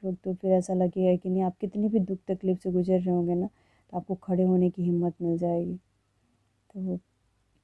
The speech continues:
बहुत-बहुत धन्यवाद करूँगी मैं आप लोग का जो मेरे इस दुख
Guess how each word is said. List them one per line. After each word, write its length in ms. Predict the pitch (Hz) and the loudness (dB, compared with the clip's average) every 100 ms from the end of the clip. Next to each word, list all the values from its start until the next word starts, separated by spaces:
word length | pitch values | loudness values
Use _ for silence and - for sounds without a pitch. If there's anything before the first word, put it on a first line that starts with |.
| _ _ - | _ _ -10
बहुत-बहुत 480 | 196 190 196 190 185 | -4 0 2 2 2
धन्यवाद 420 | 190 185 185 185 - _ _ _ _ _ _ | 2 0 2 0 -2 _ _ _ _ _ _
करूँगी 400 | 196 185 190 180 | 0 2 2 2
मैं 140 | 180 180 | 0 0
आप 140 | 175 185 | -2 -4
लोग 120 | 180 | -4
का 160 | 180 | -2
जो 240 | 170 180 180 | -2 0 0
मेरे 420 | 175 175 175 175 - _ _ | 2 4 2 0 -4 _ _
इस 120 | 190 175 | -4 -2
दुख 180 | 180 | -2